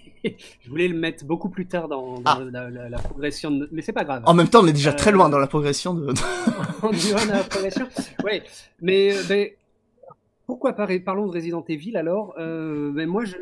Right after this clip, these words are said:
Speaker 1: je voudrais m'attarder un tout petit peu plus sur le quatrième opus dans ce cas et, et faire le, le, le biais sur le premier opus.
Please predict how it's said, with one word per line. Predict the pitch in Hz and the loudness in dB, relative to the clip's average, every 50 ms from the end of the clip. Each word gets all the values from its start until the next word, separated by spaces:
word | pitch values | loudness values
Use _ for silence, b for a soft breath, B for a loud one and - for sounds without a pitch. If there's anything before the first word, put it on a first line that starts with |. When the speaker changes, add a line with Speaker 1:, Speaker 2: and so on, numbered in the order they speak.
| 170 - - - - - _ 139 | -16 -16 -20 -20 -20 -20 _ -16
Speaker 1:
je | 143 | -14
voudrais | 147 165 180 226 247 | -12 -8 -6 -4 -4
m'attarder | 226 196 - 175 165 185 | -4 -4 -4 -6 -6 -6
un | 180 - - | -8 -6 -4
tout | - 294 | -4 -4
petit | 294 - 220 | -4 -4 -4
peu | 208 214 | -4 -6
plus | 208 - - 285 | -6 -8 -12 -14
sur | - - - 180 | -12 -10 -6 -6
le | 165 151 | -6 -4
quatrième | - 254 254 - - 208 196 180 156 | -6 -8 -8 -8 -8 -6 -4 -2 -4
opus | 139 - - 123 113 107 | -4 -4 -8 -14 -16 -14
dans | 117 107 | -14 -16
ce | - - | -16 -18
cas | - - 113 101 - - - - | -18 -18 -18 -18 -18 -20 -10 -6
et, | 143 139 143 143 147 - - 170 | -4 -2 0 -2 -2 -2 -4 -8
et | 135 | -8
faire | 117 - 240 214 | -6 -8 -6 -2
le, | 214 196 180 180 | 0 0 0 0
le, | 175 170 160 156 160 | -2 -2 -2 -2 -2
le | 160 151 143 | -4 -4 -6
biais | 139 156 202 226 | -4 -4 -4 -4
sur | 226 - 160 | -4 -6 -8
le | - | -10
premier | - - 170 170 170 160 | -6 -6 -4 -2 -2 0
opus. | 151 147 143 - 127 113 113 - - - | -2 -2 -4 -6 -12 -16 -16 -18 -20 -20